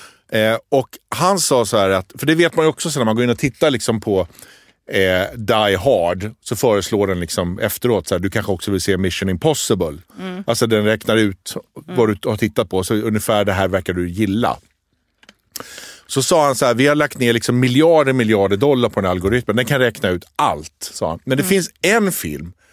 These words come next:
Speaker 1: som den inte har knäckt. Så tittar någon på filmen Napoleon Dynamite från tvåtusenfyra, du vet med den här stora
Speaker 2: Mm.
Speaker 1: nörden
Speaker 2: Mm.
Speaker 1: som är regisserad av Jared Hess, tror jag.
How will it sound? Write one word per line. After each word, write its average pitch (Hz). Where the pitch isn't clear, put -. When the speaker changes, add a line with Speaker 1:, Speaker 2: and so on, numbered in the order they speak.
Speaker 1:
som 123
den 120
inte 117
har 101
knäckt. -
Så -
tittar 208
någon 123
på 123
filmen 110
Napoleon 123
Dynamite 160
från 104
tvåtusenfyra, 90
du 110
vet 101
med 104
den 98
här 87
stora 107
Speaker 2:
Mm. 98
Speaker 1:
nörden 87
Speaker 2:
Mm. 104
Speaker 1:
som 107
är 101
regisserad 95
av 90
Jared 92
Hess, 90
tror 73
jag. -